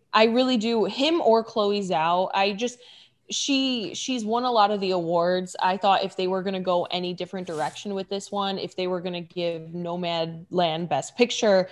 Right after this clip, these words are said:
give Lee Isaac Chung, uh, Best Director, I don't know. I think it's gonna be Chloe Zhao, but, um,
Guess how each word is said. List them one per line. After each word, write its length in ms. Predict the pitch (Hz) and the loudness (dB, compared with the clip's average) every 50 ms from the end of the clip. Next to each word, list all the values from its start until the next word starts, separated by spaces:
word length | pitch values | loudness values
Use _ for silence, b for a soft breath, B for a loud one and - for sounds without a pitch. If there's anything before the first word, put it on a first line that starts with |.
| B B B | B B B
give 160 | 208 196 180 | 0 2 2
Lee 160 | 196 196 190 | 2 2 2
Isaac 260 | 175 175 185 180 175 | 2 0 -2 -4 -8
Chung, 400 | - - - 180 175 175 175 170 - - | -10 -8 -8 -6 -6 -6 -6 -6 -6 -4
uh, 280 | - 156 143 143 143 | -2 0 0 0 -2
Best 320 | 135 175 185 165 - - - | 0 2 0 0 0 0 0
Director, 540 | 180 185 185 180 185 - 196 190 180 185 b b b b b b b b b b - | 2 2 2 2 0 0 0 0 0 0 b b b b b b b b b b 4
I 80 | 254 269 | 4 6
don't 100 | 302 302 | 6 6
know. 140 | 285 277 - - | 6 6 6 4
I 60 | 269 | 2
think 180 | 262 320 320 339 | 2 2 2 2
it's 120 | 359 - | 0 0
gonna 160 | 349 311 311 277 | 0 -2 -2 0
be 460 | 285 294 294 294 294 294 285 - - - | 0 0 0 0 -2 -4 -6 -8 -12 -10
Chloe 300 | - - 294 285 294 277 | -4 -2 0 0 0 0
Zhao, 480 | 262 - 285 269 277 277 285 285 247 240 | 0 2 4 4 6 6 4 4 8 10
but, 580 | 233 220 214 202 196 190 170 - - - - - | 10 12 12 12 10 10 8 6 4 2 4 6
um, 560 | 196 190 185 180 175 170 170 170 156 170 | 8 8 8 8 6 6 4 0 -2 -6